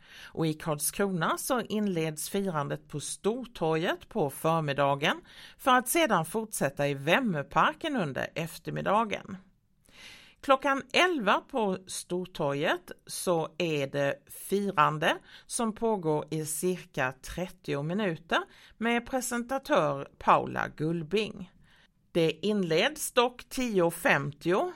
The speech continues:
med Jämjö Mässings sextett som spelar samlingsmusik.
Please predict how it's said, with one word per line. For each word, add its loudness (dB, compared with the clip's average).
med 0
Jämjö 2
Mässings -4
sextett -4
som -4
spelar -2
samlingsmusik. -6